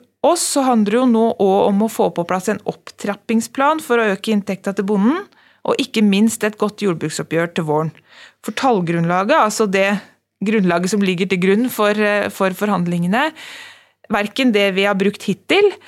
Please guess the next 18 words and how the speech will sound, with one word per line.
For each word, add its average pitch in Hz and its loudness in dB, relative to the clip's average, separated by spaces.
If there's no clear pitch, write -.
eller 220 2
framtidas, 233 0
det, 233 -2
det, 226 2
det, 220 -2
det 214 0
står 233 -2
ikke - -4
i 202 2
veien 175 2
for 196 0
en 202 -2
kraftig 202 -2
inntektsopptrapping 165 -6
også 180 -4
i 190 0
jord-, 165 -4
i 180 0